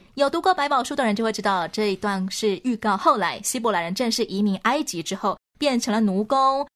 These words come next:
然后摩西才带领他们回到迦南这里。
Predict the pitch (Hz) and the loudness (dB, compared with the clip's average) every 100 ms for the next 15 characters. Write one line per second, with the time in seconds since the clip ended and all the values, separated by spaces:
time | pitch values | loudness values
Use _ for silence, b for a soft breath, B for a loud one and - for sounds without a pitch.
0 | _ 165 165 220 208 175 190 208 254 240 | _ -10 -2 0 0 0 0 0 -2 -4
1 | 185 190 247 220 208 202 - 160 190 196 | -4 0 -2 -2 -2 0 -2 -2 -2 -2
2 | 190 202 139 151 208 170 113 | -2 -2 -2 -4 -6 -6 -8